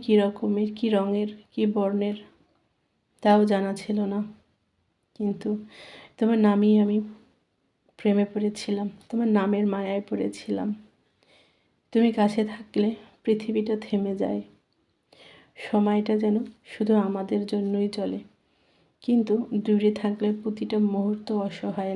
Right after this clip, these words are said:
লাগে। এখন আমি খুব অসহায় বোধ করব যখন এই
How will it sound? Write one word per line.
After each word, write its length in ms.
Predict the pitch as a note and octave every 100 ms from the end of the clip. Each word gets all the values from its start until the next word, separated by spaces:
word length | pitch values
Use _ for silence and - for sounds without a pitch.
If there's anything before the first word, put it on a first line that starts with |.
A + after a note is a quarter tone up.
| -
লাগে। 260 | G#3 G#3+ G#3+ - _ _ _ _ _ _ _ _ _ _ _ _ _ _ _ _ _ _ _ _ _ _ _ _ _ _ _ -
এখন 300 | G#3+ - A#3 A#3+
আমি 180 | A3+ A#3+ C4 - _ _ _ _ _ _ _ _ _ _ _ _ _ _ _ _ _ _ _ _ _ _ _ _ _ _ _ _ -
খুব 220 | - B3 A3+
অসহায় 440 | G#3+ - G#3 G#3 G#3
বোধ 180 | G#3 G3 - G3+
করব 240 | G#3 G#3+ G#3+ G#3+ - -
যখন 320 | G#3+ G#3+ A#3 A3 - - _ _ _ _ _ _ _ _ _ _ _ _ _ _ _ _
এই 120 | A3